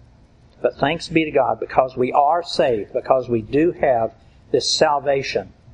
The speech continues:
and have the presence of Christ living within us, we are fully and completely able to do it. Let me close with these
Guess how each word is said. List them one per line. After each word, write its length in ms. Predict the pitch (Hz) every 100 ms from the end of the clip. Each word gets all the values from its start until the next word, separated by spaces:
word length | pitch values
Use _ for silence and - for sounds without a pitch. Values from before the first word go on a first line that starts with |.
| - - 135
and 100 | 117
have 160 | 123
the 80 | 117
presence 480 | - 151 147 143 135
of 120 | 123
Christ 380 | - 135 120 -
living 300 | 127 127 123
within 320 | 117 131 117
us, 260 | 107 101 - _ - - -
we 240 | 135 147
are 400 | 143 120 110 120 - _ _ -
fully 380 | - 170 165 160
and 160 | 123 120
completely 520 | 117 - 151 135 131
able 260 | 135 127
to 120 | 123 120
do 140 | 117
it. 140 | 98 - - _ _ _ _ _ - _ _ -
Let 80 | 143
me 80 |
close 400 | 147 170 143 123
with 140 | 131 -
these 400 | 131 123 -